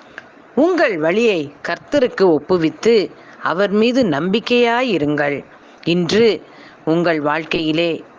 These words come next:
நம்பிக்கையையும் கர்த்தர் மீது வைத்திருக்கும் விசுவாசத்தையும் வர்த்திக்க பண்ணுங்கள். அப்பொழுது உங்களுடைய காரியங்களை கர்த்தரே வாய்க்க பண்ணுவார். மிகவும்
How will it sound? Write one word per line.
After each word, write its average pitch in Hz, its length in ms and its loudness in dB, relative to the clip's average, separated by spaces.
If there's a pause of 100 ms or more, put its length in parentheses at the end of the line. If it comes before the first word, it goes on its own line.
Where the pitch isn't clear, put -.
(120)
நம்பிக்கையையும் 160 880 -2 (460)
கர்த்தர் 190 400 -4
மீது 233 280 2 (260)
வைத்திருக்கும் 165 680 -2 (360)
விசுவாசத்தையும் 165 960 -2 (680)
வர்த்திக்க 277 440 -2 (100)
பண்ணுங்கள். 156 480 0 (540)
அப்பொழுது 156 480 0 (680)
உங்களுடைய 311 520 2 (180)
காரியங்களை 190 460 0 (120)
கர்த்தரே 170 420 0 (220)
வாய்க்க 202 260 -2 (100)
பண்ணுவார். 190 500 0 (920)
மிகவும் 277 480 2